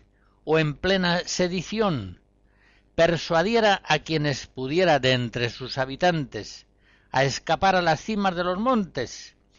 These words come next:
y después de persuadirlos les ayudara también a realizar su huida, ¿a quién habría que culpar?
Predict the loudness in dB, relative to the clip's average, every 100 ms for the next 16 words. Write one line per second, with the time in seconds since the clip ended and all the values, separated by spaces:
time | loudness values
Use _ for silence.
0 | _ -2 0 0 0 0 2 2 2 0
1 | 0 2 4 4 2 -2 -8 -12 -20 _
2 | 0 2 2 -2 0 0 2 2 4 4
3 | 4 0 2 0 0 -2 -8 -2 0 2
4 | 0 0 -2 2 2 0 -6 -6 -4 -4
5 | -2 0 -2 -4 -6 _ _ _ _ _
6 | _ _ _ _ _ -20 -4 -2 0 2
7 | 2 2 4 2 2 -4 -4 -6 -4 -4
8 | -4